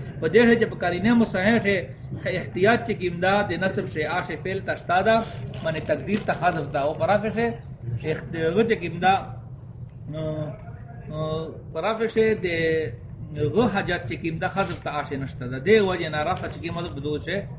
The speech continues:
آ مختار ده. زیدن ضربته. په زیدن ضربته شه رفع ده مختار ده. و نصب چې کوم ده، ده جایز ده. فإن الرفع والنصب جائزان فيه.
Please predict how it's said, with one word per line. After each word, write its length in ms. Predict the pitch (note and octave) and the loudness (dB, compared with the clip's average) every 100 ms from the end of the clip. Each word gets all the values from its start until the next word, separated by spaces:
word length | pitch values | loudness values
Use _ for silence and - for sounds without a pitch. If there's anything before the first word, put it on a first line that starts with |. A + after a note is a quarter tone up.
| - - C3 | -12 -10 -4
آ 80 | |
مختار 340 | C#3 - C3+ A#2+ | -2 -4 -4 -4
ده. 200 | A#2 A#2+ A#2+ | -2 -2 2
زیدن 380 | G#3 A3+ F#3+ D#3 | 4 6 4 -2
ضربته. 640 | C3+ C3+ C3 - C#3+ D3 - - - - - - | -2 -4 -4 -4 -4 -4 -6 -10 -12 -12 -12 -8
په 80 | F3 | -4
زیدن 480 | C#3 A#3+ B3 B3+ A3+ | 4 4 6 4 4
ضربته 560 | G#3+ G#3 G#3 G3+ A3+ | 6 4 2 2 4
شه 160 | A#3+ A#3+ A3 F#3+ | 4 2 2 4
رفع 440 | A#3+ A#3+ C4+ C#4 - - - - - | 4 6 4 2 0 -8 -12 -12 -2
ده 120 | E3+ | 0
مختار 480 | F#3+ D#3+ - G3 F#3 | 0 -2 0 2 4
ده. 180 | C#3+ B2+ A#2 - - - | 2 -4 -6 -10 -12 -10
و 60 | D#3 | -4
نصب 440 | E3 B3+ C4 G#3+ F#3+ | 2 4 4 0 -2
چې 60 | F#3 | -2
کوم 200 | F#3 F3+ | -2 0
ده، 260 | F#3+ G#3 A3 - D3+ | 2 2 0 -4 -2
ده 80 | |
جایز 460 | C#3 B2+ B2+ A#2+ - | 0 0 -2 -2 -6
ده. 100 | - - - - - - - - | -8 -8 -6 0 2 2 -6 2
فإن 380 | F#3 C4+ C#4 B3+ | 4 4 4 4
الرفع 720 | A3 G#3 C4+ - B3 C4+ C4 - - - - | 4 4 2 0 0 2 0 -4 -10 -12 0
والنصب 580 | F3+ G3+ G3 B3 - F#3 - - - | 6 6 6 4 4 -2 -4 -8 2
جائزان 680 | F#3+ G3 F3+ A3 A#3+ A3+ E3 | 4 4 4 4 6 4 2
فيه. 420 | E3 D#3 C3 | -2 -4 -4